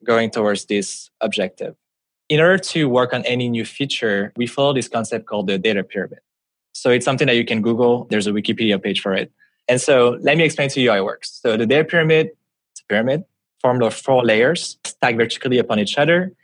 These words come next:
and each representing an intrinsically useful application of data. So at the bottom of the pyramid, we have the data layer. So data,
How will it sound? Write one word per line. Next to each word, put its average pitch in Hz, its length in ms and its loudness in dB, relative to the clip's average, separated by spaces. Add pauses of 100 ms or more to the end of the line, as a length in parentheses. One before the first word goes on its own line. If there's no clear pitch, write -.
(340)
and 127 180 2
each 156 180 2
representing 127 680 -2
an 123 100 2
intrinsically 135 440 0
useful 127 420 0
application 117 440 0
of 90 120 -2
data. - 260 0 (420)
So 120 640 2
at 135 140 2
the 139 80 4
bottom 147 220 4
of 160 40 -2
the 156 80 2
pyramid, 165 320 2
we 143 80 4
have 123 100 2
the 113 80 2
data 113 240 2
layer. - 340 -4 (360)
So 120 200 0
data, 170 480 2